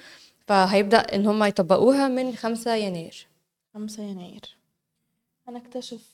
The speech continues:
Speaker 2: آه،
Speaker 1: وده
Speaker 2: إن
Speaker 1: برضو، يعني، لم-، يعني، بعد ما كانوا أعلنوا، يعني، من يومين تلاتة إن في زيادة في كروت الشحن.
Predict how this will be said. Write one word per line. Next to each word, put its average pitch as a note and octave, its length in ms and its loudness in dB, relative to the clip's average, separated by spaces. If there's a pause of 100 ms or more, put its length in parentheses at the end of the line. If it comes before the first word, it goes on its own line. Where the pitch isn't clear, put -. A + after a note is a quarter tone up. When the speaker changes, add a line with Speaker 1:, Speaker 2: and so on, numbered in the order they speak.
(140)
Speaker 2:
آه، G3+ 640 -12
Speaker 1:
وده G#3+ 220 6
Speaker 2:
إن B3+ 40 6
Speaker 1:
برضو، C#4+ 220 6
يعني، A3+ 300 2
لم-، G3+ 280 -2
يعني، G3+ 160 4
بعد A#3 200 6
ما C4 80 2
كانوا A3+ 200 -2
أعلنوا، A#3+ 640 2
يعني، F#3 220 -2
من F3+ 420 -6
يومين G3+ 380 -2
تلاتة A#3 420 0
إن A3 460 0
في A#3 240 0
زيادة A#3 340 6
في B3+ 140 0
كروت A3+ 240 -2
الشحن. F#3 480 -6